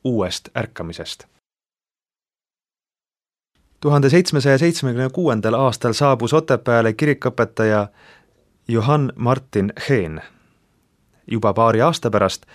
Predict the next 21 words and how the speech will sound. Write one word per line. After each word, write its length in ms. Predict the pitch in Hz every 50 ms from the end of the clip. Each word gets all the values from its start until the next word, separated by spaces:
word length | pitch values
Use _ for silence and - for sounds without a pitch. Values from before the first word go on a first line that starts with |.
| - - - - -
avaldas 540 | 127 127 139 135 120 104 110 107 - - -
ta 260 | - 104 101 98 98
Tartu 380 | - 127 139 139 - - - 110
murdelise 720 | 110 117 117 113 107 104 101 98 - 117 104 98 95 104 - _ _ - - - _ _ _ - - 107
valmide 680 | 120 135 151 143 123 107 101 98 90 98 98 95 - - - -
kogumiku 720 | - 139 135 - 113 95 95 92 - - - 92 85 80 - _ _ _ _ -
Jutu 400 | 123 127 156 160 - - 117 110
ning 340 | 104 101 95 92 92 90 - - _ _ -
mõistukõne. 580 | 127 139 135 - - 101 85 98 87 82 78 - - _ _ _ _ _ _ _ _ _ _ _ _ _ _ _ _ _ _ _ _ _ _ - -
Heini 260 | 120 113 107 104 98
tööd 220 | 110 139 143 131
jätkasid 420 | 117 107 - - - 101 104 98 113
Otepääl 520 | 123 120 - 101 95 - 110 101 98 98
tema 340 | 87 104 98 98 95 95 92
kaks 300 | - 123 - - - -
poega. 440 | - 160 175 180 151 117 - 104 90 - _ _ _ _ _ _ - - _ _ _ _ _ _ _ _ _ _ _ _ _ _ _ _ _ _
Seitsekümmend 600 | - - 147 160 160 - 131 113 120 113 107 104 107
kuus 240 | - 135 123 113 120
aastat 560 | 123 113 104 - - 101 90 - _ - - -
olid 280 | - 113 104 101 92 113
Heinid 340 | 120 123 117 107 95 -